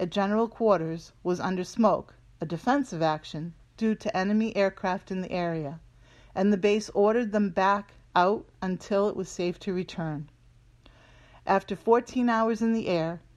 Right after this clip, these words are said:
the Coronado's fuel was critical. Now, oh three hundred, on May tenth, Lieutenant Harris attempted an open sea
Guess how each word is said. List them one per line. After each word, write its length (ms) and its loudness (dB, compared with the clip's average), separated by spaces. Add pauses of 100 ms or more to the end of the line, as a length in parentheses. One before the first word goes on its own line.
(340)
the 100 -4
Coronado's 800 2
fuel 520 0 (800)
was 200 4
critical. 520 -4 (1040)
Now, 640 2
oh 140 8
three 240 -2
hundred, 580 0
on 220 0
May 180 0
tenth, 500 -2 (500)
Lieutenant 460 0
Harris 440 2
attempted 500 -2
an 200 0
open 360 2
sea 540 -4